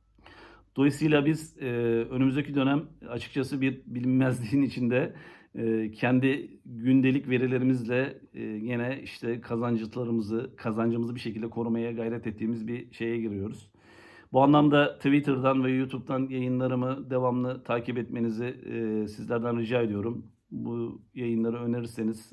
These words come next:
arkadaşlarınıza, dostlarınıza, e, müteşekkir olurum. E, bana ayrılan sürenin, e, sonuna geldim. E, umarım faydalı bir yayın olmuştur. E,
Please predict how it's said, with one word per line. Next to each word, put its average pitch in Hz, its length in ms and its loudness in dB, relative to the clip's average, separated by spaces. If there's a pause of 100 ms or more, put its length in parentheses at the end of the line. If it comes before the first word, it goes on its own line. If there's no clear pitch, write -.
(140)
arkadaşlarınıza, 107 760 -6
dostlarınıza, 104 640 -6 (640)
e, 104 380 -8 (400)
müteşekkir 110 540 -6
olurum. 110 440 -4 (720)
E, 110 200 -6 (600)
bana 151 200 0
ayrılan 165 340 4
sürenin, 151 640 0 (300)
e, 127 280 -4 (100)
sonuna 147 320 0
geldim. 131 400 0 (420)
E, 113 260 -4 (120)
umarım 139 320 2
faydalı 131 440 0
bir 123 240 -4
yayın 120 240 -2
olmuştur. 117 480 -2 (300)
E, 110 320 -6